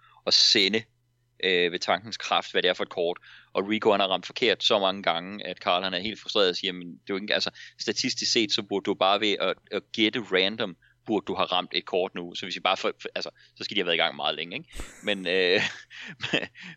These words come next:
så, så, så dårlig er Rico, altså, han er dårligere end, øh, end bare blind luck, øh, til, til den her ting. Og det, det bliver selvfølgelig også udstillet af, at Carl, han så efterfølgende godt kan overføre tanker til, øh, til hans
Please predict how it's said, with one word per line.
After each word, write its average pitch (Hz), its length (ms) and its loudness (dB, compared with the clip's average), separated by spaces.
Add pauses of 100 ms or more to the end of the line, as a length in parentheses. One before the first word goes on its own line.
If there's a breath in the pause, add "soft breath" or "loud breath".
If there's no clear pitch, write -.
(640 loud breath)
så, 104 280 4
så, - 220 -4
så 131 140 2
dårlig 107 400 2
er 95 160 0
Rico, 95 280 -4
altså, 90 180 -4
han 87 100 -2
er 92 80 0
dårligere 92 560 2
end, 87 200 -6
øh, 82 340 0
end 85 120 -6
bare 90 220 2
blind 92 380 0
luck, 87 200 2 (220)
øh, 90 460 -4
til, - 140 -6 (100)
til 95 80 -4
den 90 120 0
her 85 80 -4
ting. 87 240 -2
Og 85 100 0 (120)
det, 95 120 -2 (120)
det 92 80 -12
bliver 95 100 -2
selvfølgelig 104 200 4
også 101 140 2
udstillet 98 280 2
af, 87 40 6
at 82 80 2
Carl, 87 260 0
han 90 100 -12
så - 80 -2
efterfølgende 90 420 -6
godt 101 140 2
kan - 80 0
overføre 90 340 -2
tanker 90 360 -2
til, 90 200 -8
øh, 82 240 -6 (440 loud breath)
til 101 120 0
hans 82 240 -2